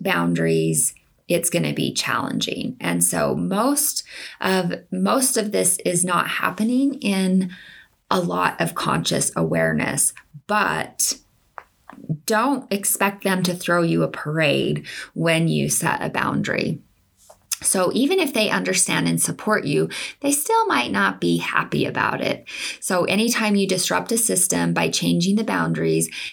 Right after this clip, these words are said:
there are bound to be waves. So just think about that. A system's like a pond. You're dis-, you're changing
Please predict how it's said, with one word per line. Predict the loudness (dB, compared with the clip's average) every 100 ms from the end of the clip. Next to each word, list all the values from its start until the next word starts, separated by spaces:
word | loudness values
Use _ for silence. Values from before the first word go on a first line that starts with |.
| -4
there | 0
are | 0 0
bound | 0 2 2 0 -2 -6 -6 -4
to | 0 2 2
be | 0 0
waves. | -2 0 0 0 -2 -4 -6 -4
So | -2 0
just | 2 2 2
think | 0
about | 0 -2 0
that. | 0 0
A | 0
system's | 0 0 0 0 0 0
like | -2 -4
a |
pond. | -6 0 2 4 2 2 2 2 0 -6 -18 -18 -16 -18 -4
You're | 0 2 2
dis-, | 0 0 0 2
you're | 2
changing | 2 -2 0 2 4 4 2 4 2